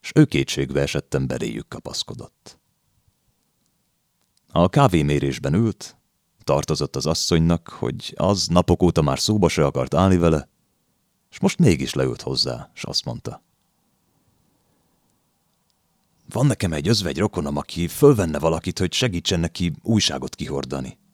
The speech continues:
De kiakadna itt a sok naklopó között becsületes munkára?” „Én nyomorék vagyok, de azért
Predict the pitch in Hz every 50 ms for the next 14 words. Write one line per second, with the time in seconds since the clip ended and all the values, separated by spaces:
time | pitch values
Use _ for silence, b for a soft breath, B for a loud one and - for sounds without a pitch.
0 | _ _ _ _ _ _ _ _ _ _ _ _ _ _ - - - - 170 -
1 | 117 - - 110 92 92 101 98 85 - 87 - - 110 - _ - - 98 104
2 | - _ - 117 104 - 101 95 80 - 90 76 85 76 - _ _ _ - -
3 | - - _ _ _ - - - 76 - - 85 78 - - 67 - - 69 69
4 | 67 - - 62 60 - - - - _ _ _ _ _ _ _ _ _ _ _
5 | _ _ _ _ _ _ _ _ - _ _ _ _ _ _ _ _ _ _ _
6 | _ _ _ _ _ _ _ _ _ _ _ _ _ _ - - 135 170 175 165
7 | 120 107 101 101 101 - - 98 101 104 104 98 90 90 107 104 101 95 104 107
8 | 104 92